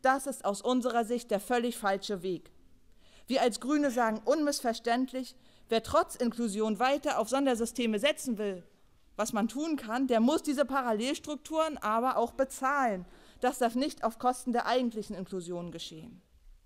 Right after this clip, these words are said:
Für die neuen Sonderklassen werden zum Beispiel von den Linken öfter das Argument angeführt,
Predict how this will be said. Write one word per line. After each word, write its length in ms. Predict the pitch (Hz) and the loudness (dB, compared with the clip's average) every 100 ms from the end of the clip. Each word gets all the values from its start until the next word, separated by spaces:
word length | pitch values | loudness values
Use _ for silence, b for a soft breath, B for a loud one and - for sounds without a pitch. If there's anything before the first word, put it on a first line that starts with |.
| _ - - - - - - - _ _ _ - - - | _ -20 -20 -20 -20 -20 -20 -20 _ _ _ -20 -20 -8
Für 60 | 262 | 0
die 100 | 254 | 2
neuen 300 | 240 240 220 | 4 4 4
Sonderklassen 640 | 240 269 277 269 262 247 | 2 2 -2 -4 -4 0
werden 220 | 220 240 | 0 0
zum 160 | 240 220 | 0 -2
Beispiel 260 | 208 226 254 | -2 -4 -6
von 220 | 233 226 | -2 -2
den 160 | 208 | -2
Linken 360 | 208 262 302 254 | -2 -4 -4 -2
öfter 280 | 247 - 247 | -2 -2 -4
das 160 | 233 | -4
Argument 500 | - 208 208 226 262 | -4 -4 0 0 0
angeführt, 560 | - 247 254 262 269 | 0 -2 -2 -2 -4